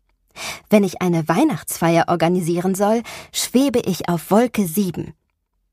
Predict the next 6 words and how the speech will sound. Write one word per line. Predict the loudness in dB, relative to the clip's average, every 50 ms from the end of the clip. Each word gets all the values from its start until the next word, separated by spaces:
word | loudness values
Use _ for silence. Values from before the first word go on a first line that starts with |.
| _ _ _ _ -4
„Wolke | 0 2 2 2 2 0 0 0 0 0 0
sieben“, | 0 -2 0 0 0 0 0 0 -2 -4 -4 -10 -14 _ _ _
sage | 0 2 4 4 2 2 0 -2
ich | -2 -2 -2 0 0
euch. | 0 0 0 -2 -6 -8 -12 -20 _ _ _ _ _ _ _ _ _ _ _ _ _ _ _ _ _ _ _ _ _ _ _ _ _ _ _ -4
„Joyce, | 2 4 4 4 4 2 2 0 0 -2 -4 -8 -10